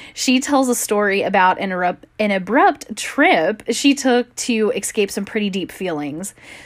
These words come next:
So that's a little example of the seven's escapism. And forgive me, I'm like, I'm, like, tripping on my tongue here. <laughs> Sevens have so much to offer this world.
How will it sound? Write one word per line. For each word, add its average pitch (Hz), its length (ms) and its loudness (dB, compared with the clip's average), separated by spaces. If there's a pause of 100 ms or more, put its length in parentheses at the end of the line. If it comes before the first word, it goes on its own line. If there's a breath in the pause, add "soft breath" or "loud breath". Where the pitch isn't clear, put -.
So 220 240 2
that's 320 240 0
a 381 40 4
little 339 280 0
example 226 720 0
of 190 140 -2
the 190 100 -2
seven's 185 460 -4
escapism. 156 920 -10 (160)
And 202 160 -4
forgive 285 340 0
me, 196 380 -4
I'm 269 320 0
like, 175 560 -4 (380)
I'm, 240 140 -2
like, 240 160 0
tripping 262 280 -4
on 175 100 -4
my 170 120 -6
tongue 247 320 -4
here. 160 360 -12
<laughs> - 1200 -6
Sevens 381 480 2
have 262 200 -2
so 233 400 2
much 220 280 -2
to 220 120 -2
offer 185 360 -4
this 175 200 -6
world. 156 440 -2